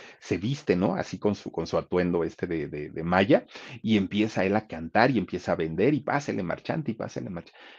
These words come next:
De repente, oigan, que le cae la tira, decimos en México. Llegan los policías, y ya saben que los policías no persiguen maleantes, no persiguen, este, narcotraficantes, no persiguen nada.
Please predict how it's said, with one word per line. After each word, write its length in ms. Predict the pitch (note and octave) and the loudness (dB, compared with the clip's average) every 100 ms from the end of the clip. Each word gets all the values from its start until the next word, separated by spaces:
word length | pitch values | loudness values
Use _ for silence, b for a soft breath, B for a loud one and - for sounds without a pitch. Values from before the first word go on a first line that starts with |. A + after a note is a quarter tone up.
| B | B
De 260 | - A#2+ A#2+ | 4 6 6
repente, 920 | A2 A2 G#2+ - C3+ D#3+ D#3+ A#2+ - | 6 4 2 4 6 6 4 2 0
oigan, 420 | G#2 G2+ G#2 G#2+ A2 | 2 4 6 4 4
que 160 | G2+ | 0
le 180 | F2+ F2+ | 0 0
cae 240 | - G#2+ | 4 6
la 140 | D3+ F3 | 8 6
tira, 400 | - C#3 G3 C#3 | 8 10 12 12
decimos 420 | G#2 - A#2+ A#2+ | 8 2 2 2
en 100 | F2 | 2
México. 440 | F#2+ - F#2 - B B B B - | 0 -2 -6 -12 B B B B -12
Llegan 480 | F2+ B2 D3 E3+ | 4 8 10 8
los 160 | D3 A2+ | 6 2
policías, 560 | - F#2+ F2+ E3 F3+ - | 2 2 2 4 4 6
y 100 | C4 | 6
ya 120 | E4+ | 8
saben 340 | E4+ D4+ A3 | 10 10 8
que 140 | - D3+ | 6 4
los 140 | D3+ | 4
policías 440 | - D#3 F3 A#3 B B B | 6 6 8 6 B B B
no 220 | F#3 C4+ | 10 10
persiguen 460 | - F#3 D3 D3 C#3 | 12 8 8 8 8
maleantes, 800 | G2+ F2+ G2+ A2 B2+ B2+ D#3 D#3 | 6 6 8 10 10 8 6 8
no 180 | C#3+ A#2 | 6 6
persiguen, 560 | F#2 - G#2+ G2+ G2 | 4 4 4 6 6
este, 280 | E2+ E2 F#2 | 2 -2 -4
narcotraficantes, 1000 | E2+ E2+ - E2+ E2+ - - - E3+ G3 | -4 -4 -6 -2 -2 -2 0 2 4 4
no 100 | G3+ | 4
persiguen 380 | G#3+ - F#3+ C#3+ | 4 2 4 4
nada. 160 | F2 | 4